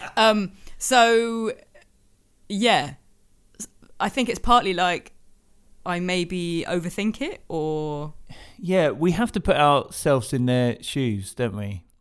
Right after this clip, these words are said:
Speaker 2: Which is fun, 'cause kids' shoes are usually way better than adult shoes.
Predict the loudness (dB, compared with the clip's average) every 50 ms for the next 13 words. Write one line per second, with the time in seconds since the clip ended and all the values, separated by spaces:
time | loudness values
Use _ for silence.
0 | _ _ _ _ _ _ _ _ _ _ -20 -8 -4 -4 -2 -2 -2 0 2 2
1 | 2 2 2 0 -2 -4 -6 -4 -4 -4 -4 -2 -2 -4 -4 -2 -2 -4 -4 -4
2 | -4 -4 -4 -6 -4 -4 -2 0 2 4 4 4 4 2 0 -2 -4 -4 -6 -6
3 | -6 -6 -6 -6 -8 -10 -10 -10 -10 -10 -10 -10 -12 -16 -20